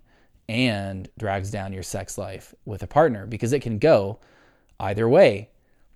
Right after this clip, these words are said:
I'm your host, Steven Mathis, and if this is your first time listening to the show, this podcast is all about helping you kick ass and unleash your true power as a man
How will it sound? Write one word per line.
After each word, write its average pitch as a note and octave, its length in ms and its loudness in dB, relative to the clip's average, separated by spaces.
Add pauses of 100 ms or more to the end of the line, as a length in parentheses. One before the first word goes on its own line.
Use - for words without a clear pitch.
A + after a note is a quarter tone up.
(100)
I'm C3+ 180 0
your E3 100 6
host, D#3 160 6
Steven D3 260 4
Mathis, B2+ 640 2
and A2+ 240 -2
if G#2+ 100 -6
this D3 220 0
is C3 60 -2
your A#2 80 4
first - 260 0
time A#2 200 2
listening C3+ 360 2
to A#2 100 -4
the G2 80 -8
show, C3+ 360 4
this A#2+ 140 0
podcast A#2 540 -2
is G2+ 100 -10
all A2+ 200 2
about G#2+ 240 0
helping A2+ 320 -2
you A2+ 320 2 (540)
kick E3+ 200 2
ass B2+ 420 4
and G2+ 180 -8
unleash B2+ 520 2
your A#2 80 2
true C3+ 240 2
power B2 360 4
as A#2+ 280 2
a A2 60 -4
man B2+ 480 0